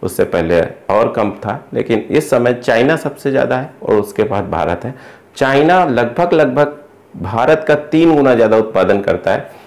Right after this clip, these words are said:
जो अपने आप में बहुत बड़ा उत्पादन है। यानी भारत में जितना उत्पादन होता है और हम परेशान होने लगते हैं, चाइना हमसे तीन गुना ज़्यादा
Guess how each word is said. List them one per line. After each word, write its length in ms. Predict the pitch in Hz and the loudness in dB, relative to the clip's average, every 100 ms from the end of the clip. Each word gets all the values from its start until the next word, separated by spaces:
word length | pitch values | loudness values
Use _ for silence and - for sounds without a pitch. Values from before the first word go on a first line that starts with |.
| - - - | -20 -16 -2
जो 120 | 127 | 0
अपने 260 | 120 117 117 | 0 0 0
आप 200 | 110 - | 0 -4
में 120 | 95 | -4
बहुत 720 | - - 120 123 - 120 - - | -4 -2 -2 -2 -6 -6 -6 -6
बड़ा 300 | 80 95 110 | -4 0 2
उत्पादन 460 | 101 - 82 82 | 0 0 -2 0
है। 160 | 82 - - - _ | -4 -6 -14 -20 _
यानी 140 | 107 117 | -2 0
भारत 320 | 95 101 135 | 0 0 0
में 160 | 151 135 | 0 -2
जितना 240 | 131 127 | -2 -2
उत्पादन 460 | 123 - - 107 104 | -2 -2 -2 0 0
होता 200 | 90 98 | 0 2
है 60 | |
और 80 | 95 | 2
हम 120 | 95 | 0
परेशान 520 | 92 92 85 - 120 | -2 -2 -2 0 0
होने 160 | 120 107 | 0 0
लगते 320 | 92 87 - | -2 -4 -8
हैं, 120 | - - - - - | -12 -14 -20 -18 -6
चाइना 340 | 107 120 135 | -2 0 0
हमसे 340 | 117 101 - | -2 -6 -6
तीन 420 | 110 - 139 135 120 | -8 -4 0 2 2
गुना 200 | 104 104 | 2 4
ज़्यादा 360 | 90 90 - | 4 2 -2